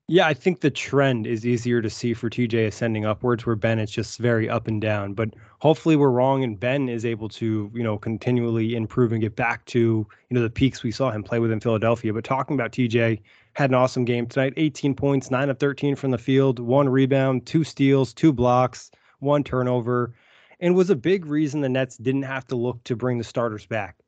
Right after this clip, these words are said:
and were able to really just have an easy night out there. Bringing a guy like this off the bench is a huge luxury, luxury, and you're really starting to see it pay off as he gets fully healthy.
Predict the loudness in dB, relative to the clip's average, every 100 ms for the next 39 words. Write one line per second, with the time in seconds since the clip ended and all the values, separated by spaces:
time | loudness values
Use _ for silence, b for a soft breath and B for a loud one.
0 | -4 -2 0 2 2 2 0 0 0 -2
1 | -2 -2 -2 0 -2 -2 -2 -2 -4 -4
2 | -6 0 2 2 2 2 0 0 -2 -2
3 | -2 -2 -4 -2 -2 -4 -4 -4 -2 -2
4 | 0 0 2 0 2 -2 -2 -2 2 2
5 | 2 2 2 0 B B B -2 0 2
6 | 4 4 4 2 -2 -2 -4 -4 -2 -2
7 | -2 -4 -4 -4 -4 -6 -6 -6 -4 -6
8 | -8 -12